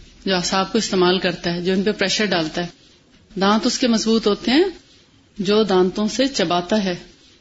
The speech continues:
بہت سے بچے آپ دیکھتے ہیں بچپن میں روٹی نہیں کھانا چاہتے، ان کا دل نہیں چاہتا کہ ہم روٹی کھائیں، کیونکہ اس میں نوالا جو ہے اس کو چبانا پڑتا ہے، بائٹ لینا پڑتا ہے اور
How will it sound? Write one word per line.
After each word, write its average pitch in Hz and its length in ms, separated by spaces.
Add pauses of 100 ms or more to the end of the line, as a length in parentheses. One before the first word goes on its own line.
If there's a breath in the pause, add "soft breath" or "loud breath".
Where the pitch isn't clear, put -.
(440)
بہت 247 200
سے 254 100
بچے 214 280
آپ 202 140
دیکھتے 208 240
ہیں 269 80
بچپن 208 360
میں 208 80
روٹی 202 260
نہیں 285 160
کھانا 185 240
چاہتے، 175 320
ان - 480
کا 202 140
دل 208 120
نہیں 233 120
چاہتا 190 400
کہ 190 160 (600)
ہم 196 160 (180)
روٹی 190 260
کھائیں، 196 260
کیونکہ 214 220
اس 208 160
میں 233 160
نوالا 190 380
جو 214 140
ہے 233 100
اس 240 140
کو 262 80
چبانا 190 420
پڑتا 190 340
ہے، 196 140
بائٹ 185 260
لینا 196 240
پڑتا 190 380
ہے 233 120
اور 220 160